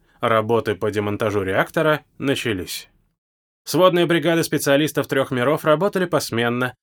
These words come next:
торопясь обеспечить энергией тех, кто остался внизу. Один взгляд на непроглядную песочную муть на экранах видеонаблюдения – заставлял мужчин стискивать зубы и быстрее шевелить примитивными инструментами,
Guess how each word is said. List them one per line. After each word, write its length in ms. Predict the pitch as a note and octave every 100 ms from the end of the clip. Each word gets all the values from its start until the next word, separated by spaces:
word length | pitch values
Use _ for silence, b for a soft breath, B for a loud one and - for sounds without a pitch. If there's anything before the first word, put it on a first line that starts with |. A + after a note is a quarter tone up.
| _
торопясь 460 | D#3 C#3+ C#3 D#3+ C#3
обеспечить 540 | B2+ A#2+ C#3 A2+ G#2+
энергией 480 | A2+ A#2+ G#2+ G2 G2
тех, 240 | - F3+
кто 180 | - G#3
остался 400 | F#3 - A#2 -
внизу. 460 | G#2+ G#2+ F2+ E2+ - _ _ _ _ -
Один 300 | - D3 F3+
взгляд 440 | D3 B2 C#3+ E3+ -
на 60 |
непроглядную 680 | B2+ A#2+ B2+ A#2+ B2+ A2 G#2+
песочную 540 | G#2 A2+ B2+ - A#2 A#2+
муть 260 | B2+ G#2+
на 160 | A2 G#2
экранах 360 | - C3 G#2 -
видеонаблюдения – 960 | A2+ G#2 F#2+ F2+ F#2 G#2+ G3 F#3 E3+ - _ _
заставлял 520 | A#2+ E3+ F3 E3+ F#3+
мужчин 340 | F#3+ F3+ - F3
стискивать 540 | - F#3 - D#3+ D#3
зубы 460 | A2 D3 C#3+ D3+ - _ -
и 80 | E3
быстрее 460 | D#3+ D3+ E3+ G3+
шевелить 420 | F#3+ F3+ E3+ G3 G3+
примитивными 600 | E3+ E3 G3 F3+ E3 D#3
инструментами, 800 | C#3 B2+ A#2 A2+ G#2+ A2 A#2